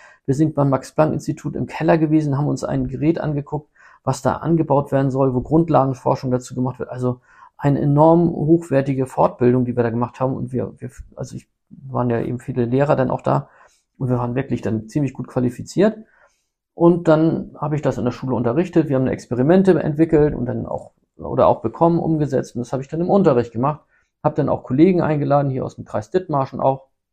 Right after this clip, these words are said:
Und dann haben wir, haben wir diese ganzen Ansätze, die ich da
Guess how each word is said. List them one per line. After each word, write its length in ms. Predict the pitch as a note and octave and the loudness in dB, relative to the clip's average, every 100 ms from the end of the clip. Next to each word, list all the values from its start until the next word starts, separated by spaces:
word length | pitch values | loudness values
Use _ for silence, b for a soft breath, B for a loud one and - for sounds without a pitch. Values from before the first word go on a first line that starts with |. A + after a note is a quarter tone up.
| _ _ _ _ _ _ _ _ b b b b | _ _ _ _ _ _ _ _ b b b b
Und 380 | E3 E3+ E3 | 4 6 6
dann 280 | C#3+ C#3 C3+ | 2 0 -2
haben 160 | C3 C3+ | -4 -4
wir, 460 | B2+ - - - | -4 -8 -14 -10
haben 100 | C#3 | -6
wir 80 | B2+ | -4
diese 260 | B2+ A#2+ A#2 | -4 -4 -4
ganzen 280 | B2 B2 - | -4 -4 -8
Ansätze, 480 | B2 B2+ C3 B2+ | -4 -4 -4 -8
die 140 | A#2+ B2 | -6 -6
ich 100 | B2 | -2
da 260 | B2 A#2 | 0 0